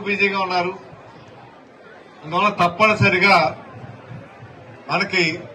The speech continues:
మంచి పౌరులుగా రూపొందాలంటే ముందు కావాల్సింది ఆరోగ్యం,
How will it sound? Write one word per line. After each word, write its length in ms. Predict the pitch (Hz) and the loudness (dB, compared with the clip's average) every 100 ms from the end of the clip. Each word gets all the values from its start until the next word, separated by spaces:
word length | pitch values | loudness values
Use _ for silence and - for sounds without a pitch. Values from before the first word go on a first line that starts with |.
| 143 | -8
మంచి 240 | 165 175 233 196 | -8 -4 -4 -2
పౌరులుగా 460 | 196 202 190 190 185 | -2 -2 0 2 2
రూపొందాలంటే 760 | 175 170 190 180 170 156 185 165 143 - - - - - - - - 135 | 0 -2 -2 0 -2 -2 0 2 0 -4 -12 -20 -18 -18 -18 -20 -14 -2
ముందు 240 | 170 202 214 196 | 0 2 2 4
కావాల్సింది 600 | 185 185 170 175 175 214 - - - - - - - - 135 | 4 4 2 0 0 -2 -6 -14 -18 -18 -18 -20 -18 -2 2
ఆరోగ్యం, 420 | 165 165 151 131 | 2 2 -2 -6